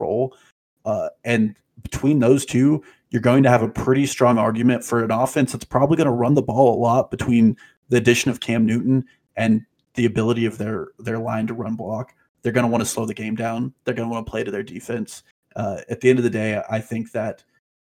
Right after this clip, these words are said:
Sony Michel, he's not, he's not appetizing. You know, looking at him in your R B two is not something you want, but he's somebody who's gonna return the value,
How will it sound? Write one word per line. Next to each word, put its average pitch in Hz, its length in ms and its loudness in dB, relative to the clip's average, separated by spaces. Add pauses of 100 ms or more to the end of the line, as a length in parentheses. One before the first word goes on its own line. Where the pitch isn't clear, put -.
(760)
Sony 123 240 2
Michel, 120 360 4
he's 110 200 -4
not, 131 180 4
he's 110 140 -6
not 120 160 4
appetizing. 107 720 -6
You 117 80 -6
know, 113 120 -6
looking 117 260 0
at 113 80 -2
him 113 160 2
in 110 80 2
your 110 120 0
R 110 80 0
B 107 100 -4
two 120 160 -6
is 113 100 -8
not 110 160 -6
something 117 300 -14
you 101 80 -14
want, 113 340 -10 (380)
but 104 160 -4
he's 113 240 -4
somebody 117 400 4
who's 104 140 -4
gonna 113 160 0
return 110 400 -2
the 101 60 -2
value, 110 520 -4